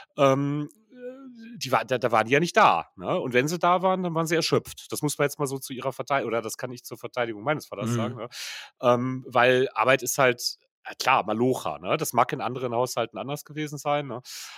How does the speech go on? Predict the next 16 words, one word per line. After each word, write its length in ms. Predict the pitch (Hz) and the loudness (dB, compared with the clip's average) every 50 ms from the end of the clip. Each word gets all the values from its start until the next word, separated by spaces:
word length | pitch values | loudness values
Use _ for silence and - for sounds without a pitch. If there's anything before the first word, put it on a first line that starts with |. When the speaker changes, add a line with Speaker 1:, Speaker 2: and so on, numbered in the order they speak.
| - _ _ - | -20 _ _ 2
Speaker 1:
Ähm, 480 | 123 120 120 120 127 123 123 127 131 - - | 2 4 4 2 0 -4 -4 -6 -8 -8 -8
und 260 | 131 123 123 123 - - | -8 -8 -8 -10 -16 -14
sich 340 | - 202 170 - - 123 - | -12 -10 -10 -8 -8 -8 -2
dann 160 | - 104 90 | 0 0 4
noch 160 | 160 214 - 147 | 4 2 2 2
mit 180 | 151 151 - - | -2 -6 -4 -4
irgendwelchen 880 | 131 139 151 139 - - 135 139 - - 135 131 127 123 120 - - - | -4 -4 -4 -4 -4 -2 -2 -2 -4 -6 -8 -8 -8 -8 -10 -12 -14 -10
Mädchensorgen 1120 | 131 147 - 185 - - - 151 113 104 113 113 117 123 127 139 135 135 131 135 127 - | -4 -2 -2 -2 0 0 -2 -2 0 2 4 6 6 6 4 2 -2 -4 -4 -6 -8 -8
des 220 | - 127 120 - - | -8 -8 -6 -6 -4
Sohnes 640 | 104 117 131 165 220 208 139 120 113 - - - - | -2 2 6 6 8 8 8 6 6 4 0 0 2
<laughs> 40 | |
irgendwie 320 | - 156 - - - - 185 | 2 2 2 2 2 2 4
rumplagen 760 | 156 156 165 160 139 - - 147 131 127 135 143 147 147 139 | 4 4 2 0 -2 -2 2 4 6 6 6 4 2 -2 -4
zu 240 | - - 139 123 | -6 -10 -10 -6
wollen, 400 | 123 127 131 139 151 165 175 180 | -2 2 4 4 4 4 2 0
ne? 220 | 165 113 110 135 | 0 0 -2 -2